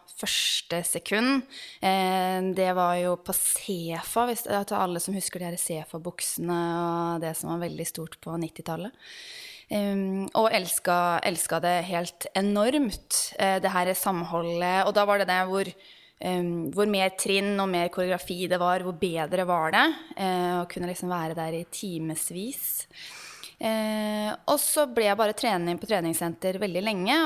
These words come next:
og så var det vel når jeg var, tror jeg var nitten år, så skulle jeg begynne på Lærerhøgskolen i Halden, eh, og bodde her i Fredrikstad, og begynte da på SATS.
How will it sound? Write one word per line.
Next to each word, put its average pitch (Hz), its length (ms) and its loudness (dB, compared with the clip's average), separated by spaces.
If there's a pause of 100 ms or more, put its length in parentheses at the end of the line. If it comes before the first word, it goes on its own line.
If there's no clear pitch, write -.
og 247 40 -4
så 240 1000 0
var 185 180 4
det 185 80 -4
vel 208 100 0
når 254 120 2
jeg 240 60 0
var, 196 340 0 (760)
tror 196 220 -4
jeg 202 120 0
var 190 200 0
nitten 180 920 -4
år, 277 200 0 (260)
så - 180 -6
skulle 185 300 -8
jeg 185 140 -4
begynne 170 260 -4
på 190 160 -8
Lærerhøgskolen 175 800 -2 (180)
i 190 260 -2
Halden, 190 460 0 (760)
eh, 208 340 0
og 202 80 -6
bodde 208 260 -2
her 185 200 0
i 196 40 -4
Fredrikstad, 196 720 -2
og 190 640 -2 (480)
begynte 190 480 -4
da 180 100 -2
på 175 180 -8
SATS. - 760 0